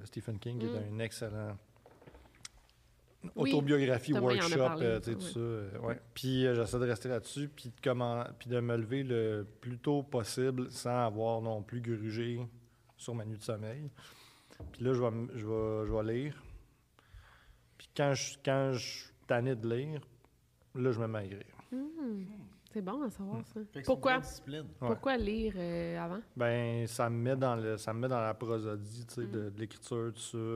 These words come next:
Speaker 1: Je lis souvent des affaires qui me nourrissent pour ce que je suis en train de lire.
Speaker 2: Hmm.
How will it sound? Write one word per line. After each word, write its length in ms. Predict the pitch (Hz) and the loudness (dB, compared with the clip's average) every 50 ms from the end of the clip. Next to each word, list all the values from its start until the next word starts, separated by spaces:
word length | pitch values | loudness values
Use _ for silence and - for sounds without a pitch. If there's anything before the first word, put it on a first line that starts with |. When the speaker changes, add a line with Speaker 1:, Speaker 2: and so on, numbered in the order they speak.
| 113 113 117 113 113 110 107 | -2 -2 -2 -2 -2 -4 -4
Speaker 1:
Je 160 | 101 104 107 | -6 -4 -4
lis 120 | 117 123 117 | -2 -2 -4
souvent 360 | - - 127 113 135 135 139 | -4 -4 0 4 4 6 6
des 180 | 131 117 107 | 4 2 2
affaires 460 | 117 113 104 - - 120 117 120 120 113 | 2 2 2 2 0 0 2 2 0 -2
qui 140 | - 135 | -2 -4
me 60 | 123 120 | -2 -2
nourrissent 480 | 120 120 117 110 107 120 127 120 120 - | 0 -2 -2 0 0 0 0 0 -2 -4
pour 420 | - 131 123 117 113 110 - - | -2 -2 -2 -2 -4 -6 -8 -10
ce 220 | - - - - | -10 -10 -10 -8
que 120 | - - 113 | -6 -6 -6
je 60 | - | -4
suis 80 | - 120 | -4 -4
en 80 | 113 | -6
train 220 | 104 110 117 110 110 | -4 -4 -4 -4 -4
de 80 | 110 113 | -4 -4
lire. 220 | 110 117 120 123 120 | -6 -6 -8 -10 -10
Speaker 2:
Hmm. 180 | 233 208 196 | -8 -8 -8